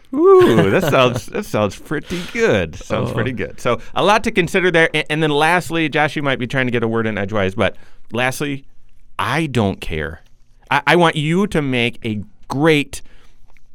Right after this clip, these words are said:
Speaker 1: dare I say, wise financial decision. But if you can reach all of your goals and be a good steward of the resources that you've been entrusted with and still dri-, buy new cars every few years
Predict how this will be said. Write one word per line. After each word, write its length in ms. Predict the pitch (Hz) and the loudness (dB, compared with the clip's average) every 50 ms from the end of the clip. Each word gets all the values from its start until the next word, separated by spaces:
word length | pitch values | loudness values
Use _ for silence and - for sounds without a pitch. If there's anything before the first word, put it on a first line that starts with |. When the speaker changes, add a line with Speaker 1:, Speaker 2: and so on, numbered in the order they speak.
| - - - - - | -20 -18 -12 -8 -4
Speaker 1:
dare 160 | 101 139 147 147 | 0 2 2 2
I 60 | 151 | 2
say, 180 | 147 - 123 | 2 0 0
wise 480 | 113 110 110 120 127 131 139 143 135 - | 0 2 4 4 4 4 4 2 2 0
financial 480 | - 120 110 110 113 120 123 - 123 95 | -2 -2 -2 0 0 -2 -2 -2 -4 -4
decision. 480 | 87 90 - - 87 - - 78 76 - - - - - - | -4 -6 -6 -6 -8 -8 -8 -10 -12 -14 -16 -20 -20 -12 -6
But 100 | - - | -4 -4
if 140 | 101 - 123 | -4 -2 -2
you 160 | 151 233 269 | -2 -2 -2
can 180 | - 285 262 220 | 0 -2 0 0
reach 220 | 190 185 165 - - - | 0 0 0 -2 -2 0
all 180 | 135 147 151 | 0 2 0
of 80 | 156 143 | 0 0
your 140 | 156 156 139 | -2 -4 -2
goals 440 | 107 107 90 82 78 82 85 - - - - - - | 0 0 0 0 0 -2 -4 -6 -10 -14 -12 -8 -4
and 140 | 123 123 117 | -4 -2 -2
be 100 | 123 117 | -2 -2
a 60 | 110 | -2
good 200 | 107 156 175 175 | -2 -4 -4 -4
steward 380 | - - - 180 175 175 170 160 | -6 -8 -4 -2 0 0 0 0
of 120 | 151 131 | -2 -2
the 60 | 127 | -2
resources 800 | 120 117 127 135 127 - 139 127 127 - - 131 127 123 113 - - | -4 -4 -4 -4 -4 -2 -2 -2 -2 -2 -4 -4 -4 -4 -6 -4 -4
that 180 | 113 98 67 | -4 -4 -2
you've 240 | 95 110 139 147 135 | -2 -2 -2 -2 0
been 120 | 139 123 | 0 0
entrusted 440 | 120 110 - - 117 113 - - 101 | 0 -2 -2 -2 -4 -4 -4 -8 -4
with 320 | 90 87 85 82 85 - - - - - - - - - - - - - | -2 -2 0 -2 -2 -6 -10 -20 -20 -20 -20 -20 -20 -20 -18 -12 -4 -4
and 320 | 135 139 147 160 165 170 | -2 -2 0 -2 -2 -2
still 520 | 139 - - - 143 139 139 139 139 139 131 110 - - | -4 -6 -6 -2 -2 0 0 0 -2 -2 -4 -6 -10 -6
dri-, 220 | - 123 120 113 - | -6 -4 -4 -4 -6
buy 300 | - 95 - 120 127 127 | -6 -4 -2 0 0 0
new 180 | 120 123 139 147 | 0 0 0 -2
cars 540 | - - 110 98 101 135 143 - - - - - - - | -2 -2 -2 0 0 -2 -6 -10 -14 -16 -16 -14 -6 -4
every 200 | 110 110 117 120 | -4 -2 -2 -2
few 240 | 107 - - 127 123 | -4 -4 -4 -2 0
years 580 | 120 104 101 101 104 120 127 - - - - | 0 2 2 0 0 -2 -4 -10 -14 -18 -20